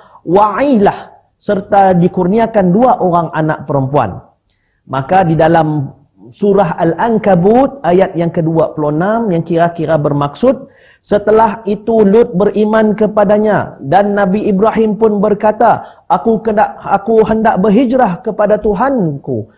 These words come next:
Sesungguhnya dia jualah yang maha kuasa lagi maha bijaksana.'" Ha, maka di sinilah Nabi Lut, ha, menekadkan untuk berada di tempat tersebut untuk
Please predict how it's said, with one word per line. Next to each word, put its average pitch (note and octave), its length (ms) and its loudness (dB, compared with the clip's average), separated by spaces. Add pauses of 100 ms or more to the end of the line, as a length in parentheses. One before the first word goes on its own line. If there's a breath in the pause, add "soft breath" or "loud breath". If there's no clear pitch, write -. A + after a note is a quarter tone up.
(160 soft breath)
Sesungguhnya G#3+ 720 0
dia F#3 400 2
jualah F#3+ 480 2
yang F3 240 -2
maha E3 320 -4
kuasa B3 800 -2
lagi E3 320 2
maha E3+ 720 -2
bijaksana.'" C3+ 1300 -4
Ha, G#2 160 -12
maka C3+ 240 -4
di C#3+ 160 0
sinilah G3+ 720 -2
Nabi C#3 400 -2
Lut, G3 320 0 (400)
ha, G1+ 720 -18
menekadkan E3 1120 -4 (460)
untuk F3 480 0
berada F3+ 480 2
di E3 160 -2
tempat E3 480 -4
tersebut D3+ 480 0 (400)
untuk E3 640 -6